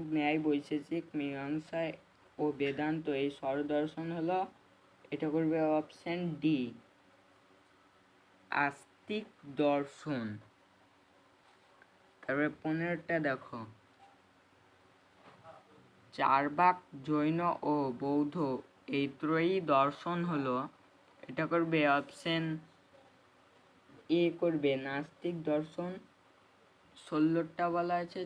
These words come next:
চার্বাক দর্শন ভারতীয় দর্শনের একমাত্র,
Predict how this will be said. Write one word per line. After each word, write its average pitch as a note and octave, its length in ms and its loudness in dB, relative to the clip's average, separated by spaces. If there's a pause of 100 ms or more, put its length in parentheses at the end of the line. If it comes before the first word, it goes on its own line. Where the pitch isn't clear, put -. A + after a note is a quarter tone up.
(120)
চার্বাক D#3 420 2 (140)
দর্শন E3+ 360 -4
ভারতীয় D3 500 -2 (120)
দর্শনের D3 580 -2 (960)
একমাত্র, E3 800 2